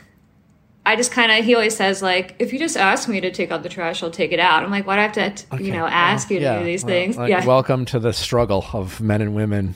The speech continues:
Speaker 2: you know. Um, but that's not really the issue,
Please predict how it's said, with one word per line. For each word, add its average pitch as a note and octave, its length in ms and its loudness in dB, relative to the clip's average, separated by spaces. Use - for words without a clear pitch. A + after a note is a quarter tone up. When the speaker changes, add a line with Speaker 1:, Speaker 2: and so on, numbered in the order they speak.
Speaker 2:
you G#2+ 160 0
know. F#2+ 180 2
Um, D3+ 560 6
but F#3+ 120 2
that's A#3+ 180 4
not D3 180 2
really G#2+ 180 4
the F#2 220 -2
issue, F2 420 -6